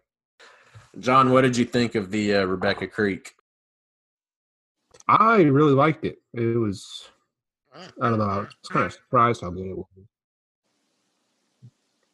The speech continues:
Speaker 2: I don't do, uh, there was a hint of vanilla and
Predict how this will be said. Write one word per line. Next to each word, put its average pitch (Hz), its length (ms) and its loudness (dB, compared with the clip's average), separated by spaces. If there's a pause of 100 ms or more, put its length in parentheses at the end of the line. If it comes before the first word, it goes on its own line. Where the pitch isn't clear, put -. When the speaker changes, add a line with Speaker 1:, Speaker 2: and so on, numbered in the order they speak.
Speaker 2:
I 95 100 -6
don't 90 180 -10
do, - 80 -16 (960)
uh, 110 200 2
there 110 160 2
was 107 140 0
a 101 80 -2
hint 113 300 -2
of 101 80 -10
vanilla 98 580 -6
and 85 340 -14